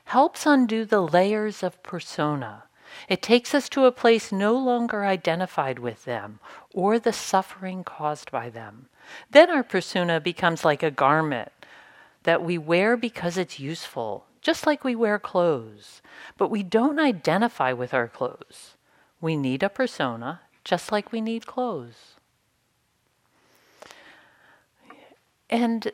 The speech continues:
the identities, it's like, the identities are like training wheels. They got us here, they're useful,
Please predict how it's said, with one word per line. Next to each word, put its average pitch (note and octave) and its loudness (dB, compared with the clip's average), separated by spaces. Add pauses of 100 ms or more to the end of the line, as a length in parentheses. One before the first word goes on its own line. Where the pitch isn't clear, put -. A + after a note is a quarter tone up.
(140)
the A#3 -2
identities, A3+ -4 (240)
it's G#3 -6
like, B3 0
the A3 -6
identities C#4 0
are G#3+ -4
like G3+ 2
training A3 0
wheels. A#2 -4
They F#3+ -12
got C#4 -2
us C#4 -2
here, B3+ -4
they're D#3 -10
useful, A#3 -2